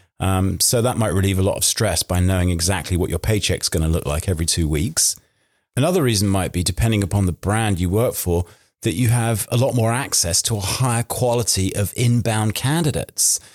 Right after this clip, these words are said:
because of some of the marketing and branding efforts that your company's made, which can massively reduce the amount of time that you spend working on cold outreach and, you know, unearthing passive candidates. Although some recruiters might argue that that's the part of the job that they love most,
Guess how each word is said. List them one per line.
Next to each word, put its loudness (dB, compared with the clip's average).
because 0
of 0
some 2
of 0
the 2
marketing 0
and 0
branding 0
efforts -2
that -4
your 0
company's 0
made, -2
which 0
can 2
massively 2
reduce 2
the 2
amount 2
of -4
time 2
that -2
you 0
spend 0
working 0
on 0
cold 2
outreach -2
and, 0
you 2
know, 2
unearthing 0
passive 0
candidates. -2
Although 2
some 2
recruiters 0
might 2
argue 2
that 0
that's 0
the -4
part 0
of -2
the 0
job 0
that -2
they 0
love 2
most, 2